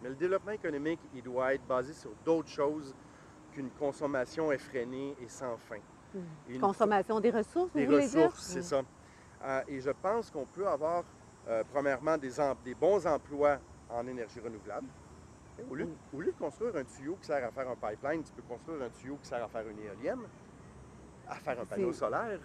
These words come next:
Speaker 1: <laughs> qui va être capable de produire de l'énergie dont on a évidemment besoin. Puis, il faut réorienter ça. Donc, on peut avoir une économie qui va la main dans la main entre le, l'environnement puis, euh, le développement économique,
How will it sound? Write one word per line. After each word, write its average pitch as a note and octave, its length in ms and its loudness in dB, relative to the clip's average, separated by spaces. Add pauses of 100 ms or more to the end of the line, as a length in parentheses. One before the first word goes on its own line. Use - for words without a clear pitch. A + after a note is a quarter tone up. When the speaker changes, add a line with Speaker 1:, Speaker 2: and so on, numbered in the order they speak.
Speaker 1:
<laughs> E3+ 800 -4
qui C#3+ 80 -14
va C3+ 80 2
être C3 80 -2
capable G#3+ 300 2
de F#3+ 60 2
produire D3+ 440 -2
de B2+ 80 -6
l'énergie B2 600 -6 (320)
dont C#3 200 0
on C3 100 -2
a C#3+ 180 2
évidemment C#3+ 600 2 (120)
besoin. B2+ 460 -2 (500)
Puis, D3 160 -8
il - 260 -12
faut E3 220 -2 (180)
réorienter D3 840 4
ça. D#3 280 2
Donc, C#3+ 240 4 (800)
on C#3 120 0
peut B3 280 2
avoir D#3 260 8
une D3+ 100 0
économie C#3 440 0 (200)
qui B2 80 -14
va C#3 100 4
la C3 140 6
main D3+ 180 2
dans D#3 100 8
la C3 120 4
main C#3 240 2
entre B2 160 -6
le, A#2 200 0
l'environnement A#2+ 500 -2 (120)
puis, A#2 160 -12 (420)
euh, A2 180 -2 (140)
le A#2 100 -4
développement A#2+ 340 -6
économique, A#2+ 460 -4